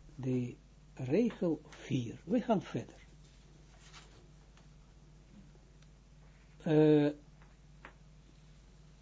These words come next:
de regel vier van de Zohar. De tekst van de Zohar zelf.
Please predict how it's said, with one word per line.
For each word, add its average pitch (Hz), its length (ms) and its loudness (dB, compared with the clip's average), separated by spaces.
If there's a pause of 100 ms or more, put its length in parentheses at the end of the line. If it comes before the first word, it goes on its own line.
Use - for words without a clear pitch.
(260)
de 151 160 2
regel 202 340 2
vier 202 380 -2
van 190 360 -2
de 175 260 -2 (220)
Zohar. 117 560 -12 (3750)
De - 140 -20
tekst 147 340 -4
van 147 140 -4
de 131 100 -6
Zohar 117 380 -12
zelf. - 320 -20